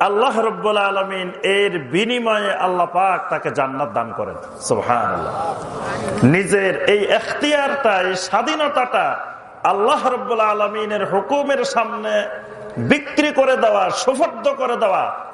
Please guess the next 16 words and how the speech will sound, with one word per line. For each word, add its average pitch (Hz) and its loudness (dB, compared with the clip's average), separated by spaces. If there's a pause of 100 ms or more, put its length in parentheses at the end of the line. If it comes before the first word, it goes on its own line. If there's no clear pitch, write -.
এটার 220 0
নাম 226 -4
ঈমান, 190 -2
এটার 160 0
নাম 143 -4
ইসলাম। - -6 (2000)
এই 180 6
জন্য 185 2
একজন 170 0
মুমিন 165 0 (1040)
টাকা 185 4
পয়সা 185 2 (120)
ইনকাম 214 2
করবে, 208 2
উপার্জন 285 0
করবে, 254 2